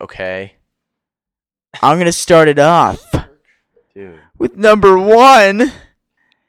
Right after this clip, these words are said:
Speaker 2: and that's Bumblebee, the new movie that's coming out in November, is having John Cena and director Travis Knight on another <laughs> Transformers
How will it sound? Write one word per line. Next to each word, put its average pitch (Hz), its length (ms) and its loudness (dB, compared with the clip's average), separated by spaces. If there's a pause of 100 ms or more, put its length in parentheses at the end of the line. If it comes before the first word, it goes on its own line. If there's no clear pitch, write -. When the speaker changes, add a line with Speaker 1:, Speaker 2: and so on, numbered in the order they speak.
(240)
Speaker 2:
and 147 160 -4
that's 151 400 -6 (320)
Bumblebee, 160 840 -4 (380)
the - 80 -16
new 107 180 -8
movie 104 300 -8
that's 101 160 -12
coming 110 240 -10
out 107 120 -6
in 104 60 -10
November, 104 600 -10 (400)
is 123 720 -8
having 131 500 -6
John 147 380 -4
Cena 175 380 -10
and 135 440 -8
director 131 1000 -6 (160)
Travis 139 480 -4
Knight 131 460 -8 (440)
on 131 480 -4
another 127 680 -6
<laughs> - 20 -12
Transformers 143 880 -8